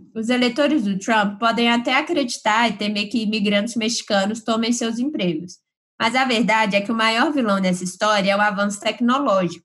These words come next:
O trabalho foi automatizado e não vale mais a pena contratar pessoas dependendo do produto a ser fabricado.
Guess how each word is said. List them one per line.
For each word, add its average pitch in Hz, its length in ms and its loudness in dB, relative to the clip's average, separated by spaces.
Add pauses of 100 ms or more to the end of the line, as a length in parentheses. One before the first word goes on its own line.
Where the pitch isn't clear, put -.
(140)
O 262 60 -2
trabalho 254 460 2
foi 277 120 0
automatizado 247 1000 0
e - 20 0
não 254 180 -2
vale 226 300 0
mais 269 240 -2
a 302 100 0
pena 202 360 -4
contratar 277 580 0
pessoas 214 520 -4
dependendo 294 580 0
do 254 100 -2
produto 262 400 0
a 254 80 -2
ser 302 180 -2
fabricado. 262 720 -2